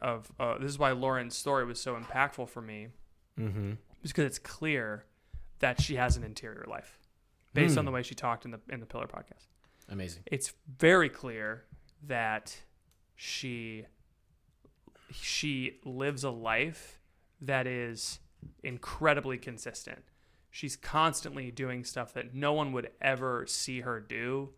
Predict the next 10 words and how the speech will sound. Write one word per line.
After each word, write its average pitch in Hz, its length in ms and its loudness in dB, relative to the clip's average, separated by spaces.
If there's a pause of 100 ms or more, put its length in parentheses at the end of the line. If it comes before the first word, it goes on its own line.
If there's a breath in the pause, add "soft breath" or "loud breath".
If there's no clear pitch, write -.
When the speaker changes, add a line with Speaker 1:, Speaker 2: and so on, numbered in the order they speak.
(380)
Speaker 1:
No 135 220 0
one 143 100 0
would 139 80 0
ever 123 180 0
know 123 720 0 (460)
publicly. 151 680 2 (240)
Like, 139 200 -6
some 131 180 0
people 131 220 -4
may, 123 240 0